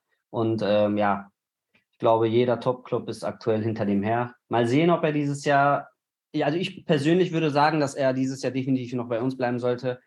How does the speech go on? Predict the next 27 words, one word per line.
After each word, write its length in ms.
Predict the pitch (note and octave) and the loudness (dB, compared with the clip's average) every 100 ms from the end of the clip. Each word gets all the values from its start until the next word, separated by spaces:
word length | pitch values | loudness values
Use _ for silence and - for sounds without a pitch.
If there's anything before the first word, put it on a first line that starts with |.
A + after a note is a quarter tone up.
| _ - | _ -8
Sein 220 | G2+ G#2 | -4 0
Marktwert 360 | A2+ - G#2+ | 0 0 -2
würde, 200 | A#2 A2+ | 0 0
wenn 160 | A2 A2+ | 0 -2
wir 80 | A2 | -4
die 180 | A2 G#2 | -6 -6
Klasse 300 | A2+ A2 A#2 | -6 -2 0
nochmal 240 | A2 G2+ | 0 0
halten, 460 | A2 G#2+ A2+ A2 _ _ - | 0 -2 -4 -6 _ _ -4
definitiv 600 | A#2+ B2+ B2+ A#2+ A#2+ A#2+ | -2 2 2 2 -2 -2
nochmal 500 | A#2 A2+ A2 G#2+ G#2 | -2 0 2 2 0
um 600 | A2 G#2+ G#2 - - - - | -2 -2 -2 -6 -12 -20 -8
mindestens 580 | B2+ A#2+ B2 A#2+ A2+ | -2 0 0 -2 -6
fünf 180 | - A2+ | -4 -6
Millionen 300 | A#2 A2+ A2 | -2 -2 -4
steigen. 540 | G#2+ G#2+ A2 A#2 A#2+ A#2+ _ _ _ | -2 -2 0 -2 -6 -12 _ _ _
Und 140 | G#2 | -6
dann 100 | G2 | -6
kannst 280 | G2 G#2 G2+ | -2 -4 -2
du 60 | G2+ | -2
den 300 | G#2 G2+ G2 | 0 0 -2
für 120 | G2 | -8
fünfzehn, 720 | - A2 A2 G#2+ G2+ G2+ - _ _ _ - | -8 -8 -2 0 2 0 -4 _ _ _ -6
fünfzehn 280 | G#2+ G#2+ | -4 -2
Millionen 220 | G#2 G#2 G2+ | 0 0 0
locker 240 | G2+ - | 0 -2
abgeben. 480 | - G2 F#2+ F#2+ | -4 -4 -6 -8